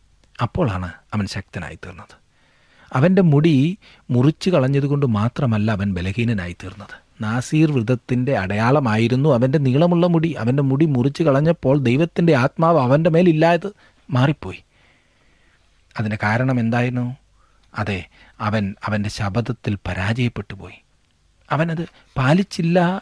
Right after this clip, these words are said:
എന്നതത്രേ കാരണം. ശിംശോൻ എന്ന പേരിന്റെ അർത്ഥം കൊച്ചു സൂര്യൻ എന്നാണ്. അവന് നീളമുള്ള മുടിയുണ്ടായിരുന്നു. അവൻ കടങ്കഥയുണ്ടാക്കുന്നവനായിരുന്നു. സ്ത്രീകൾ അവനെ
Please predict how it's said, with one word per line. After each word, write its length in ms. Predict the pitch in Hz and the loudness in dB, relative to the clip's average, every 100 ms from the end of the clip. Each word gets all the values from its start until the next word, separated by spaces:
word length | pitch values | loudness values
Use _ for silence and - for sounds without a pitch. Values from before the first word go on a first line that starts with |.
| - | -2
എന്നതത്രേ 440 | 151 143 127 - 104 | 0 0 -2 -6 -10
കാരണം. 300 | - 156 - - _ _ _ _ _ | -10 -14 -18 -20 _ _ _ _ _
ശിംശോൻ 480 | - 123 117 143 120 | -4 -2 0 0 0
എന്ന 120 | 117 | 0
പേരിന്റെ 440 | 117 117 120 113 | -2 -2 -2 -2
അർത്ഥം 380 | 101 - 113 87 - - _ | -4 -4 -4 -4 -10 -20 _
കൊച്ചു 340 | - 117 - | -4 -4 -6
സൂര്യൻ 400 | 147 107 107 110 92 | -6 -4 -2 -2 -4
എന്നാണ്. 340 | 85 82 87 - - | -6 -10 -14 -20 -6
അവന് 340 | 120 139 135 | -2 0 0
നീളമുള്ള 800 | 131 160 185 185 143 143 135 151 - - - - | 0 2 2 2 0 0 0 -2 -8 -18 -14 -2
മുടിയുണ്ടായിരുന്നു. 720 | 123 156 135 101 95 90 - _ - | 2 4 2 0 -2 -4 -10 _ -6
അവൻ 220 | 104 107 - 98 | -2 -2 -4 -4
കടങ്കഥയുണ്ടാക്കുന്നവനായിരുന്നു. 1500 | 98 123 127 131 135 107 101 107 - 104 95 87 82 90 - | -2 -2 0 0 0 0 0 -2 -4 -6 -6 -8 -10 -14 -20
സ്ത്രീകൾ 480 | - 127 135 156 135 | -8 0 2 2 2
അവനെ 380 | 117 127 117 | 2 0 -2